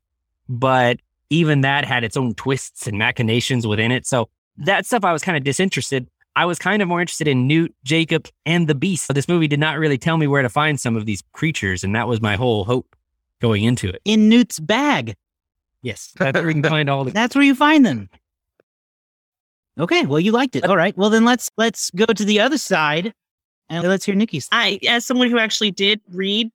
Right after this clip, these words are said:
Speaker 3: the, the Harry Potter books, he's right that, that the idea of Newt Scamander is referenced throughout the books, not as much as he kind of implied, but we do, we always are aware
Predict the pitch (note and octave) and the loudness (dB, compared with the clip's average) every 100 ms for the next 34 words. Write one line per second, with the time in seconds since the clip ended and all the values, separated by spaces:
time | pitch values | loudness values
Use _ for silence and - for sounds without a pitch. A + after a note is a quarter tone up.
0 | _ G#3+ A3 A3+ - F#3+ A3+ A3 A3 A3 | _ 0 2 2 0 0 2 4 4 2
1 | G#3+ G#3 G#3 A3+ - - A#3+ A#3+ A3 A3+ | 2 2 2 0 -6 -2 0 2 2 0
2 | G3+ G3+ G3+ F#3 F#3+ F#3 - G3 F#3+ F#3+ | 0 0 -2 -2 -2 -2 -2 -2 0 2
3 | F#3 F#3+ G3 F#3 F3+ F#3 - F#3 F3+ F3+ | 0 2 2 2 2 0 0 -2 0 0
4 | F3+ - F3 F3 - - _ - F3 - | -2 0 0 0 -6 -12 _ -2 -2 0
5 | G3 G#3 - - - - F#3 D#3+ D3+ G3 | -2 -2 -8 -14 -18 -4 0 2 2 -2
6 | - _ _ A#3 G3 G3 C#4+ - - F3 | -6 _ _ -2 2 2 0 -8 -8 -2
7 | F3+ F3+ E3+ E3+ E3 - E3 - D#3 D3+ | 0 0 -2 -4 -4 -6 -6 -4 -2 -2
8 | D3 _ E3+ D3+ - D#3+ G3 C#3+ F#3 - | -4 _ -4 -2 0 0 2 0 -2 -2
9 | F3 E3+ - _ F#3 G#3 F#3 G#3+ F3+ - | 0 2 -2 _ -4 0 0 0 -2 0
10 | A#3+ B3 B3 B3 A#3+ A3 G3+ G#3+ G#3 G#3 | 0 4 4 4 2 2 2 2 4 2
11 | G#3 - _ _ - F#3+ E3+ F3+ F3+ G3 | 2 -4 _ _ -2 0 2 2 4 4
12 | G3+ G#3 | 4 2